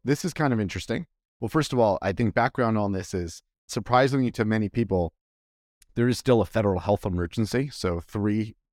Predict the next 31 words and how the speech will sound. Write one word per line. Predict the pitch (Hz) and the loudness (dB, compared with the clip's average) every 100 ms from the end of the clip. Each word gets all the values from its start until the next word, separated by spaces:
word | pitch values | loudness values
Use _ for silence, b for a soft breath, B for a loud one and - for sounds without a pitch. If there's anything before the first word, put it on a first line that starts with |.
| _ - | _ -6
and | 98 - | -6 -2
plus | 120 101 - | 0 0 0
years | 101 92 | -2 0
after | 95 - 90 | -2 -4 -4
covid | - 95 85 | -2 -2 -2
started, | - 117 117 110 | 0 2 2 0
there's | 87 | -2
a | 87 | -2
federal | - 104 92 | -2 0 0
health | 92 90 | -2 -4
emergency, | 95 98 95 - 95 | -2 -2 -4 -4 -4
which | 85 - | -4 -6
ends | 107 104 101 98 | -4 -2 -2 -2
on | 90 87 _ | -4 -6 _
May | 101 95 | 0 2
eleventh. | 82 87 180 - - | 2 0 -4 -10 -14
So | - 85 80 | -6 -4 -2
I | |
think | - 95 | -4 -4
we'll | 90 | -4
put | 76 92 | -6 -8
this | 85 - | -8 -2
out | 85 - - | -4 -4 -8
right | 90 | -6
around | 85 87 82 | -6 -6 -4
that | 80 | -6
time. | - 87 87 | -6 -6 -6
So | - 73 _ _ - | -8 -10 _ _ -2
May | 127 | 2
eleventh, | 135 139 127 | 4 4 2
covid's | - 156 151 | 2 2 0